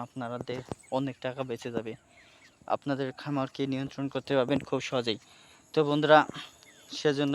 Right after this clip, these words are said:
আপনারা, আহ, স্ক্রিনে দেওয়া যে ঘাসগুলো দেখতে পাচ্ছেন, তো বন্ধুরা, এটি কিন্তু একটি সরকারি ঘাস। তো বন্ধুরা, এই সরকারি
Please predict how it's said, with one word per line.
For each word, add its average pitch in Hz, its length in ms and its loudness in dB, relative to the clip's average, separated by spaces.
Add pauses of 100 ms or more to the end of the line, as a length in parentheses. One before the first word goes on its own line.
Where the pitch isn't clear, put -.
(140)
আপনারা, 135 280 0 (600)
আহ, 135 160 10 (160)
স্ক্রিনে 147 320 0
দেওয়া 139 200 8 (100)
যে 135 200 -2 (240)
ঘাসগুলো 135 420 -4
দেখতে 131 320 -4
পাচ্ছেন, 127 340 -2 (260)
তো - 60 -8 (120)
বন্ধুরা, 131 320 0 (400)
এটি 131 180 -6
কিন্তু 131 280 -4 (880)
একটি 123 220 -4 (180)
সরকারি 127 360 0 (100)
ঘাস। 117 160 2 (280)
তো 135 60 -2 (120)
বন্ধুরা, 123 380 0 (2250)
এই 139 80 -4 (100)
সরকারি 131 320 -4